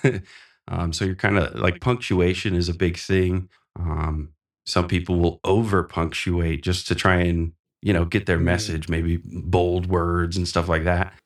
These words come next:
Speaker 1: And that usually helps, actually, but not everyone takes the time to do that. So
Speaker 2: Interesting.
Speaker 1: But, I mean, notes, notes are really, they're the most critical thing when it comes to just like, "Hey, I need an extra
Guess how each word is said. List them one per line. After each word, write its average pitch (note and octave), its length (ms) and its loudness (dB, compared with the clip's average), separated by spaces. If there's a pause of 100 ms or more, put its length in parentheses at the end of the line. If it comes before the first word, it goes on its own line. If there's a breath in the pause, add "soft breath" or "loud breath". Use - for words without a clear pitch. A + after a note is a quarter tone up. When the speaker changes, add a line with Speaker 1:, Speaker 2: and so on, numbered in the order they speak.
Speaker 1:
And F#2 400 2
that C#3 240 2
usually D#3 400 0
helps, A#2 360 -2
actually, D#2+ 460 -2
but D#2 380 -2
not F2+ 240 4
everyone F#2+ 420 0
takes E2+ 240 -4
the - 60 -10
time D#2+ 300 -4
to - 120 -16
do D#2+ 220 -4
that. C#2+ 400 -10
So B1+ 400 -8 (200)
Speaker 2:
Interesting. - 420 -2 (280)
Speaker 1:
But, - 340 -6
I F2+ 120 0
mean, F#2+ 240 4
notes, C#3+ 560 2
notes B2 320 0
are G#2 180 4
really, G2 440 2 (260 loud breath)
they're A#2 140 2
the E2 280 0 (220)
most F2+ 520 0
critical F2 420 0
thing F2 280 0
when E2+ 120 2
it C2+ 120 -2
comes E2+ 340 0
to D#2 440 0 (320 loud breath)
just G2 200 0
like, E2 180 4
"Hey, C#3+ 180 2
I B2+ 40 2
need B2 200 2
an A2 100 2
extra F#2 760 -2